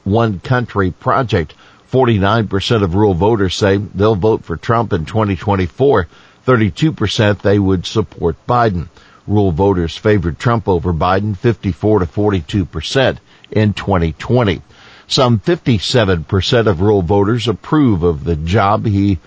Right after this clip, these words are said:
did as president, while Biden's rural approval is at forty-two percent. Rural voters don't fully trust Democrats or Republicans as a whole, but when you've got Donald Trump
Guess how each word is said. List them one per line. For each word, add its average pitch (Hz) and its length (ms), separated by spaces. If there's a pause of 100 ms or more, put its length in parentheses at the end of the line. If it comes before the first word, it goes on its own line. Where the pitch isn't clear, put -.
(160)
did 110 220
as 87 160
president, 104 640 (320)
while 80 180
Biden's 90 540
rural 104 380
approval 87 640
is 101 200
at - 180
forty-two 92 520
percent. 92 540 (460)
Rural 101 220
voters 90 420
don't 98 260
fully 98 280
trust 110 460
Democrats 90 600
or 101 120
Republicans 92 800
as 85 120
a 78 60
whole, 101 440 (340)
but 104 160
when 107 200
you've 101 240
got 117 380
Donald 101 420
Trump 120 320